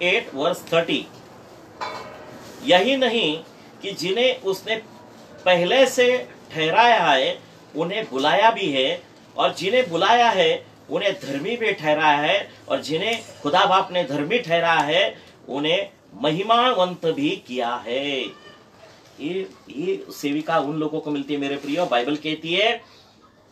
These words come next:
कि यह नहीं कि उसने पहले से ही ठहराया। खुदा बाप ने,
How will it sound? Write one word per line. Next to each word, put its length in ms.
कि 240
यह 260
नहीं 380
कि 240
उसने 480
पहले 680
से 180
ही 160
ठहराया। 760
खुदा 220
बाप 260
ने, 240